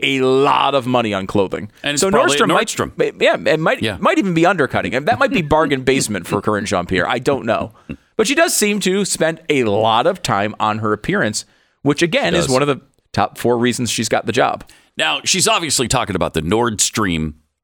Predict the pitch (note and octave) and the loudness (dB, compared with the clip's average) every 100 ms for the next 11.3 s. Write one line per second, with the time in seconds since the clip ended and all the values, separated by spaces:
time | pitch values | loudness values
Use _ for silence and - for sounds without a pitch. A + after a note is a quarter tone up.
0 | - - A#2 E2+ D#2 D#2 F#2+ _ F2 F2 | -4 -4 -2 -4 -4 -4 -10 _ -2 -2
1 | E2+ D#2 D#2 E2+ - D#2+ - C#2+ C#2 - | -2 -4 -6 -4 -2 -2 -2 -4 -4 -4
2 | D#2 - _ D#2 D2+ C#2+ C#2 B1 B1 C#4 | -4 -4 _ -2 2 2 2 0 0 0
3 | G#4 G2 F#2 A2+ - B2 A2 C3 A#2 C3+ | 2 0 0 -2 0 0 0 -4 0 0
4 | B2 D#3 E3+ G3+ F3+ E3+ C#3 C#3+ C#3 D#3+ | 2 0 2 2 2 2 2 2 2 0
5 | - E3+ F#3+ G#2+ F2+ C3+ - _ _ _ | 0 -2 -2 -2 0 -2 -6 _ _ _
6 | _ G2 A2+ G#2+ G#2+ - _ - A#2 A2+ | _ -2 0 2 0 -4 _ -4 0 2
7 | A#2+ C3 C3+ A2 G2+ G#2 G2 A2 A#2+ B2+ | 2 0 0 2 2 2 0 -2 0 0
8 | G#2 G#2+ F#2+ F#2 F2 F#2 F2 E2+ F2+ B2+ | 0 -2 0 0 0 0 -2 0 0 0
9 | - A#2+ - F#3 B2+ F2 D#2+ D#2 D2+ - | 0 0 0 0 0 -2 -2 -2 -4 -10
10 | _ - A2 A2+ G#2+ A2 A#2 A#2+ - A#2+ | _ -2 -2 0 -2 0 -2 -2 -2 -4
11 | C#3+ B2 | -2 -4